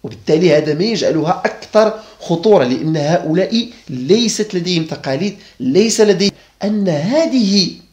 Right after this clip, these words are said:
الدولة العميقة ليس لديها ما تخسره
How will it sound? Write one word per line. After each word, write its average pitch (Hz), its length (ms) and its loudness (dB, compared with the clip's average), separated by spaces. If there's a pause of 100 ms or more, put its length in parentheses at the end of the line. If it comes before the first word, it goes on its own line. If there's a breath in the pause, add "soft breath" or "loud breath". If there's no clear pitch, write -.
(220)
الدولة 143 300 -2
العميقة 202 460 -2 (260 loud breath)
ليس 226 320 0
لديها 202 580 -2 (160)
ما 185 220 0
تخسره 156 800 -4